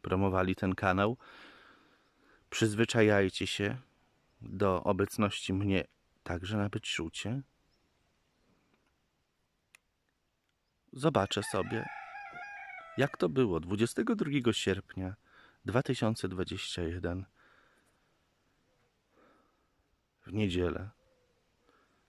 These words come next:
w godzinach porannych. Teraz jest może za piętnaście szósta,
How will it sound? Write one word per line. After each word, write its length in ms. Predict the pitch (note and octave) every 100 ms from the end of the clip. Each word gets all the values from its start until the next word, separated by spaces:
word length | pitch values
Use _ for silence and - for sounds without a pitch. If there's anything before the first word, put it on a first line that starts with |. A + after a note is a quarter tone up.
| _
w 60 | F#2+
godzinach 420 | G2 G2 F#2+ -
porannych. 560 | F2 E2+ D#2+ D#2 E2+
Teraz 320 | - F#2+ E2+ -
jest 380 | - - - _ _ _ _ _ _ _ _ _ _
może 180 | - -
za 140 | D#2 -
piętnaście 540 | F2 - E2+ - E2+
szósta, 540 | - - - - A2